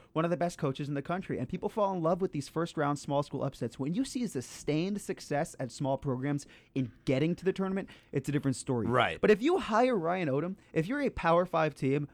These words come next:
Speaker 1: looking for their next coach, and you hire Ryan Odom, I think you are making a huge mistake. But, uh, freezing cold takes, come at me, save that one. I don't know, maybe he'll be big. I'm just
Speaker 2: <laughs>
Speaker 1: saying,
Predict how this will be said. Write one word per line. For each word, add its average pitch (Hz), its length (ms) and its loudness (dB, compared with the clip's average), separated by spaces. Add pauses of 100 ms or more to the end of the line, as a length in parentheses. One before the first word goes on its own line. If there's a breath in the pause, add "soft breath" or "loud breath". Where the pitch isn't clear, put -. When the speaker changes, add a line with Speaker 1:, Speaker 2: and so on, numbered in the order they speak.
Speaker 1:
looking 127 280 -2
for 139 120 0
their 131 160 2
next 123 300 -2
coach, 131 340 -4 (160 soft breath)
and 139 140 -2
you 202 80 0
hire 151 300 0
Ryan 139 260 -2
Odom, 127 240 0 (180 loud breath)
I 135 120 -2
think 123 200 -2
you 120 120 2
are 113 80 0
making 113 260 -2
a 104 60 -2
huge 113 320 0
mistake. 104 400 -6 (200 soft breath)
But, 123 220 0
uh, 120 220 2
freezing 165 320 2
cold 160 180 2
takes, - 380 -2
come 147 180 2
at 139 180 4
me, 123 180 2
save 131 240 0
that 117 140 2
one. 113 220 -2
I 127 60 0
don't 123 100 2
know, 120 100 2
maybe 117 220 0
he'll 113 100 2
be 110 120 0
big. 107 260 -4 (220 loud breath)
I'm 180 140 4
just 165 200 4
Speaker 2:
<laughs> - 0 -
Speaker 1:
saying, 170 300 4